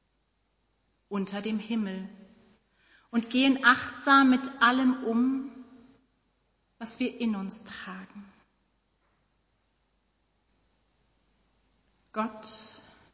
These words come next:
erlöse uns von dem Schweren und stärke in uns das Gute.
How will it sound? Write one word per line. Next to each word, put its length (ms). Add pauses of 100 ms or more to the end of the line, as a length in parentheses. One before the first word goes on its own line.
erlöse 460
uns 260
von 220
dem 180
Schweren 800 (960)
und 160
stärke 640
in 220
uns 840 (720)
das 360
Gute. 360